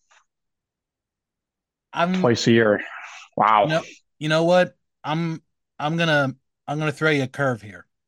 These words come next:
Speaker 1: So
Speaker 2: Okay.
Speaker 1: let's say Andy Reid does retire.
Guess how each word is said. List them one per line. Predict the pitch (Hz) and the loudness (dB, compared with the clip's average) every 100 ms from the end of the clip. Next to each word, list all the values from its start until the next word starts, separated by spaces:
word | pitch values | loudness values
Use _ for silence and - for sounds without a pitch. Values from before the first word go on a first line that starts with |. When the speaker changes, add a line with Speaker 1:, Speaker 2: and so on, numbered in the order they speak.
| _ _ _ _ _ _ _ - _ _ - - _ _ | _ _ _ _ _ _ _ -20 _ _ -20 -20 _ _
Speaker 1:
So | - 139 | 0 2
Speaker 2:
Okay. | |
Speaker 1:
let's | 160 165 | 0 -4
say | - 170 143 | -6 -6 -4
Andy | 165 170 165 | -4 -4 -4
Reid | 156 170 127 | -4 -4 -4
does | 139 151 156 | -2 -2 -2
retire. | 185 202 208 233 269 | -6 0 0 0 -6